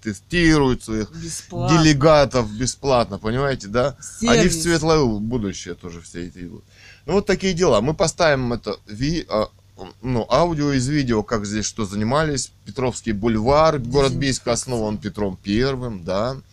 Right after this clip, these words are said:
Speaker 1: Это город с историей. Они его продезинфицировали вот боевыми отравляющими веществами. Опять же, засекреченными.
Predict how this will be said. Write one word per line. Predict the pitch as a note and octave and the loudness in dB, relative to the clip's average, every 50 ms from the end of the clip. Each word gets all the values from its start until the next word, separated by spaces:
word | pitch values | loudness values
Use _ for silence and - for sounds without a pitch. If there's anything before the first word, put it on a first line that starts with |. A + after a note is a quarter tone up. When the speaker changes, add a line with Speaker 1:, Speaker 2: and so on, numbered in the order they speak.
| - - - - - - - - - | -20 -20 -20 -20 -20 -20 -20 -14 -12
Speaker 1:
Это | G#2 G2+ - | -8 -6 -4
город | G#2+ G2+ G#2+ A#2 A2 G#2 - - | -4 -2 0 0 0 0 -2 -6
с | F#2 | -10
историей. | F2+ - - - G2+ G#2 A2+ A#2+ C3+ C#3 C3 C3 - _ _ _ - - _ _ - - - - - - - - - | -12 -12 -8 -4 -2 0 0 -2 -2 -6 -8 -10 -16 _ _ _ -20 -20 _ _ -20 -20 -20 -20 -20 -20 -20 -14 -8
Они | - F#2 G2+ A2 C3 | -4 0 0 2 2
его | D3 D3+ C#3+ C#3+ C#3+ | 2 2 0 0 -2
продезинфицировали | A2 - - G#2 G#2 G#2+ G#2+ G#2 G#2 G2 G#2 G#2+ G2+ - A#2+ A#2 - - G#2+ F2+ E2+ E2 E2 E2 E2 E2 | -2 -2 -2 0 0 0 0 -2 -4 -4 -4 -6 -6 -6 -8 -8 -6 -6 -6 -6 -6 -6 -8 -8 -8 -8
вот | E2+ F2 F2 | -8 -10 -12
боевыми | E2 E2 A2 A#2+ A#2+ A2+ G#2+ A#2 B2+ C#3 C#3+ D3 - | -6 0 2 4 4 4 2 0 -2 -2 -6 -8 -6
отравляющими | - G#2+ - - G2+ G2 F#2 F2+ F#2 F#2+ F#2 F#2+ G2 - - G2+ G2 G#2 | -6 -6 -4 -4 -4 -4 -2 -2 -2 -4 -4 -4 -4 -8 -10 -10 -8 -6
веществами. | G#2 G2+ G2 A2+ A#2 - - C3 A#2+ G2 F2 E2+ E2 C#2+ | -8 -8 -8 -8 -10 -8 -6 -4 -2 -2 -2 -4 -8 -10
Опять | - - - A2 F#2+ E2 | -12 -8 -6 -6 -6 -6
же, | E2 F2 F2 | -6 -8 -6
засекреченными. | G2 C#3 D3 C3 - F#2 D#2+ - - G2 G#2 A2+ G#2+ - - A#2+ A#2+ B2 A#2+ A2+ | -4 -4 -4 -4 -6 -10 -10 -6 -4 -2 -2 -2 -2 -4 -6 -6 -6 -6 -6 -8